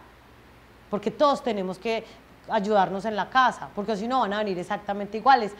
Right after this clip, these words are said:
sin ninguna evolución. Las pesas que yo manejo aquí son pesas sencillas, las mancuernas que nosotros conocemos,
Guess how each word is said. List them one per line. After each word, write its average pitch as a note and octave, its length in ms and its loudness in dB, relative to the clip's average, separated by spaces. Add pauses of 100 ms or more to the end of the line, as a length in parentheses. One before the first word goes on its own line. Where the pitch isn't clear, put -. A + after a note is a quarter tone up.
(200)
sin C4+ 360 2
ninguna A#3+ 1040 4
evolución. A3 720 2 (480)
Las C#4+ 300 10
pesas B3+ 640 4 (200)
que C#4 160 6
yo B3 140 6
manejo C#4 340 4
aquí C#4 300 0 (160)
son C4+ 220 -2
pesas D4+ 260 4
sencillas, D4 500 2
las C4+ 140 4
mancuernas B3 460 -2
que C#4 100 -4
nosotros A3 400 -4
conocemos, G#3+ 640 0